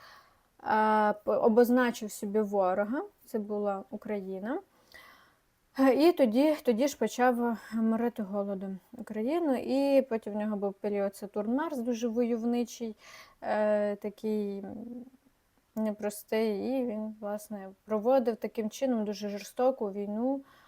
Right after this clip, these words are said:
е, без оголошення війни і без, без зброї, але убивав масовим чином. Тобто не гірше за війну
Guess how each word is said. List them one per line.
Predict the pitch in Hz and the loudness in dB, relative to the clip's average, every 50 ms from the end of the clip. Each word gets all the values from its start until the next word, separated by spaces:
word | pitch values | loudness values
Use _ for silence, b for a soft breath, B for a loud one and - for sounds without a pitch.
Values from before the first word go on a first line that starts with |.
| B B B _ - | B B B _ -10
е, | 208 202 208 202 202 202 | -8 -6 -6 -4 -4 -4
без | 196 208 202 202 208 | -2 -4 -4 -4 -6
оголошення | 196 196 208 202 208 202 202 - - 214 202 202 | -6 -2 0 2 2 0 0 -2 -10 -10 -10 -10
війни | 196 208 202 202 202 214 233 262 285 285 262 - | -8 -8 -8 -6 -6 -6 -4 -4 -4 -6 -6 -8
і | - | -8
без, | 202 190 202 202 202 - - - - - | -8 -6 -6 -6 -6 -6 -14 -20 -20 -16
без | - 196 202 202 196 | -14 -8 -8 -8 -8
зброї, | 196 190 190 190 214 254 285 269 247 202 | -8 -10 -6 -4 -2 -2 -2 -2 -2 -4
але | 190 190 190 202 220 226 | -4 -4 -2 -2 -2 -2
убивав | - - 202 190 202 190 185 202 208 220 247 240 220 208 | -2 -6 -8 -6 -8 -6 -2 0 2 2 2 0 -2 -8
масовим | 208 202 196 208 226 226 - - 220 214 214 208 | -8 -6 -4 -4 -6 -6 -8 -12 -10 -8 -8 -8
чином. | 202 - - 196 185 185 185 190 - | -10 -10 -12 -12 -10 -10 -12 -14 -14
Тобто | 196 190 _ - 185 180 | -16 -18 _ -8 -8 -6
не | 190 202 208 | -6 -6 -2
гірше | 202 240 233 220 - - 208 196 | 0 0 -2 -2 -4 -10 -8 -6
за | 196 196 | -6 -4
війну | 190 202 196 202 226 269 320 359 | -4 -4 -4 -4 -4 -4 -4 -6